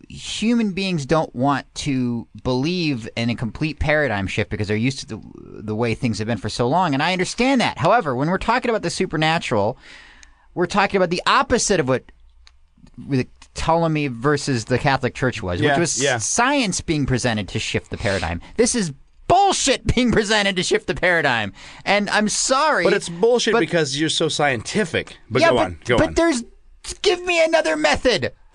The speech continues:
Speaker 1: Look at what, what, look at why, what, I'm knocking on a microphone.
Speaker 2: I'm
Speaker 1: That's
Speaker 2: just,
Speaker 1: 'cause of
Speaker 2: I,
Speaker 1: science,
Speaker 2: I,
Speaker 1: not 'cause of telepathy
Speaker 2: I'm just saying,
Speaker 1: or Bigfoot.
Speaker 2: I'm just saying, don't, don't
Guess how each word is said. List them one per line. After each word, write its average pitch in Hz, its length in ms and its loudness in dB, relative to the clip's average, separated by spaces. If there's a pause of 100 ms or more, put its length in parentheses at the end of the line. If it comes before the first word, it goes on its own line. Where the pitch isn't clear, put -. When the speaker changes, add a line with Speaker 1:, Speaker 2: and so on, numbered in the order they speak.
(240)
Speaker 1:
Look 330 260 2
at 339 80 0
what, 311 220 2
what, 277 220 2
look 330 200 0
at 285 80 0
why, 294 140 2
what, 302 340 2
I'm 277 120 -2
knocking 277 360 0
on 240 80 0
a 226 60 0
microphone. 165 760 0 (220)
Speaker 2:
I'm 294 140 4
Speaker 1:
That's 294 240 2
Speaker 2:
just, - 60 -2
Speaker 1:
'cause 254 100 4
of 202 60 2
Speaker 2:
I, - 20 2
Speaker 1:
science, 196 560 0
Speaker 2:
I, 202 60 2
Speaker 1:
not 220 140 2
'cause 214 140 2
of 214 80 2
telepathy 185 520 0
Speaker 2:
I'm 262 180 2
just 247 240 0
saying, 185 240 2
Speaker 1:
or 185 60 6
Bigfoot. 170 600 0
Speaker 2:
I'm 180 120 0
just 214 200 0
saying, 156 440 0 (260)
don't, 160 520 2 (960)
don't 170 420 2